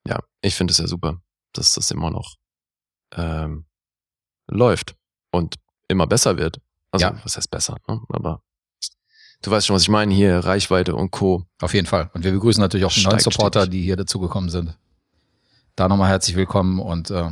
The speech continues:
Speaker 2: danke für euren Beitrag, egal in welcher Höhe.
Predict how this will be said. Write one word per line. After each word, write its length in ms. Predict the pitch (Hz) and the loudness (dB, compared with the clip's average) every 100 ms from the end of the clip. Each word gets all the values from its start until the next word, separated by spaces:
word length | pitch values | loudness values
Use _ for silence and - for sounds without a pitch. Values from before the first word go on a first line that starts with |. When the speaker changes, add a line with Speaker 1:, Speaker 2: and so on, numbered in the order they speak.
| - _ _ _ _ - | -8 _ _ _ _ -2
Speaker 2:
danke 220 | 98 113 | 0 2
für 100 | 123 | 0
euren 140 | 104 | 2
Beitrag, 520 | 101 113 104 98 - _ _ _ _ _ _ | 2 2 2 0 -2 _ _ _ _ _ _
egal 600 | 95 90 92 90 98 98 - _ _ | -8 -2 2 2 2 -2 -10 _ _
in 140 | - 87 | -4 -2
welcher 260 | 90 87 | 0 0
Höhe. 240 | 82 78 | -2 -4